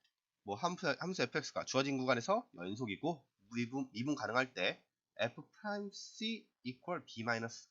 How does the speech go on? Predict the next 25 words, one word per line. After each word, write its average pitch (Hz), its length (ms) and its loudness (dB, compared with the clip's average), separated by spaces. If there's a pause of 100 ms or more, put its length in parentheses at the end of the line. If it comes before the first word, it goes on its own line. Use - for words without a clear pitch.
A분의 104 460 -2 (320)
에프 98 300 -8
비 160 120 -4
마이너스 156 480 -4
에프 - 460 -16
에이를 123 320 -4
만족하는 123 420 -2
C - 220 -8
값, - 180 -2 (460)
C - 280 -4
값이 - 460 2 (520)
A, 151 200 4
B 165 100 -8
사이에서 165 340 -6
적어도 131 340 -4
하나 170 260 0 (360)
존재한다라는 170 1080 2
거였죠. 156 380 -8 (480)
자, 110 100 -10
그럼 139 180 0
우리가 120 340 2 (240)
이렇게 180 280 -4
한번 190 200 0
얘기를 101 160 -4
할게요. 98 260 -2